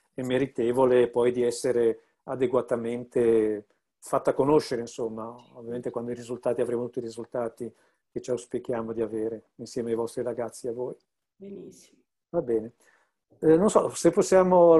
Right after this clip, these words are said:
Speaker 1: per il momento ci lasciamo così, io faccio girare il materiale. E poss-, ecco, secondo voi che periodo potremmo ri-, risentirci, ris-, considerando appunto la chiusura della scuola, il fatto che si va in vacanza?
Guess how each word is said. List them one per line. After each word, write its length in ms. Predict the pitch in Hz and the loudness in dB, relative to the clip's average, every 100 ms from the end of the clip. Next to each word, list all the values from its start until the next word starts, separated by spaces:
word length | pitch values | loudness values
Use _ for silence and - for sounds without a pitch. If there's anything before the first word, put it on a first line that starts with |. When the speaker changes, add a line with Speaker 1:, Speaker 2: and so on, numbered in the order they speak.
| 156 | 6
Speaker 1:
per 120 | 160 | 2
il 40 | 170 | 0
momento 220 | 220 160 | 0 2
ci 100 | 180 | 2
lasciamo 380 | 160 170 170 180 | 2 2 -2 0
così, 380 | 233 170 247 | 0 0 0
io 340 | 190 160 151 143 | 4 4 4 0
faccio 260 | - 156 | -4 -6
girare 280 | 151 165 170 | -4 -2 0
il 60 | 151 | 0
materiale. 800 | 156 - 180 156 190 196 196 _ _ _ - | -2 -2 0 -2 -2 -4 -4 _ _ _ -8
E 80 | 147 | -4
poss-, 220 | 156 220 | -4 0
ecco, 360 | 170 170 185 | -2 0 -4
secondo 380 | - 180 202 196 | -6 -6 -2 0
voi 160 | 202 247 | 2 2
che 140 | 220 | 0
periodo 400 | 185 185 220 220 | 0 0 2 2
potremmo 380 | 185 180 170 160 | -2 -4 -4 -2
ri-, 280 | 156 147 180 | -4 -4 -6
risentirci, 760 | 160 - 156 147 151 135 123 | -6 -6 -8 -6 -6 -6 -8
ris-, 240 | 127 - - | -10 -12 -2
considerando 840 | 151 143 143 139 147 156 151 147 - _ _ _ _ | -2 0 -2 0 0 2 2 2 -2 _ _ _ _
appunto 360 | 131 143 139 135 | -14 -10 -4 -4
la 100 | 120 | -4
chiusura 240 | 131 143 | 0 0
della 200 | 139 131 | 2 -2
scuola, 1000 | - - 160 165 165 160 156 147 139 131 | -4 0 4 6 4 4 2 2 -2 -4
il 60 | 127 | -8
fatto 240 | 135 123 | -10 -12
che 60 | 127 | -10
si 140 | - | -8
va 80 | 131 | -6
in 100 | 127 | -6
vacanza? 720 | 123 120 139 151 151 - 151 | -6 -6 -6 -6 -8 -4 -6